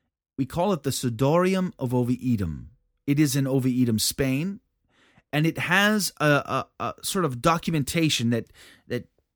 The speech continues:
traces its history all the way back to first century Jerusalem. It's very powerful, and it contains, um, bloodstains on it that, by the way,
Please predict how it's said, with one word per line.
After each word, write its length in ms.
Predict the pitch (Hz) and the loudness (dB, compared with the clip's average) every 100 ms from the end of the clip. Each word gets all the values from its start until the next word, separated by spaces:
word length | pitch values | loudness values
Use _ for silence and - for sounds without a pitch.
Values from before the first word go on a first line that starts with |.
| _ | _
traces 500 | - 190 240 190 135 | -2 2 4 2 -2
its 180 | 135 - | -4 -2
history 560 | 190 - - 98 80 - | -2 -2 -4 -6 -6 -2
all 220 | 151 185 | 4 4
the 100 | 196 | 4
way 100 | 185 | 2
back 360 | 147 139 120 - | 2 2 0 -4
to 180 | - 113 | -4 -4
first 340 | - 170 151 | 0 0 0
century 540 | - 147 - 117 107 98 | 0 -2 -2 -4 -4 -6
Jerusalem. 680 | 117 117 131 - 95 71 - _ _ _ _ _ _ - | -6 -2 -2 -4 -8 -10 -14 _ _ _ _ _ _ -10
It's 200 | 131 120 | -10 -6
very 260 | 127 165 | -2 -2
powerful, 840 | - - 160 139 127 - 135 185 - _ - - - | -2 0 4 4 2 -2 -4 -6 -12 _ -20 -14 -4
and 240 | 156 151 | 0 0
it 240 | 139 165 - | -2 -4 -2
contains, 760 | 156 - 156 147 143 127 - - | -4 -2 -2 -2 -2 -2 -4 -4
um, 360 | 123 110 98 | -4 -4 -6
bloodstains 800 | 87 135 147 147 - 143 143 127 | -2 2 2 2 -2 0 0 0
on 220 | 127 123 | 0 -2
it 240 | 147 147 - _ _ _ - | -6 -10 -18 _ _ _ -10
that, 440 | 123 120 120 - | -4 -2 -4 -4
by 200 | 131 143 | 0 2
the 120 | 147 | 2
way, 380 | 117 104 101 107 | 0 -2 -4 -6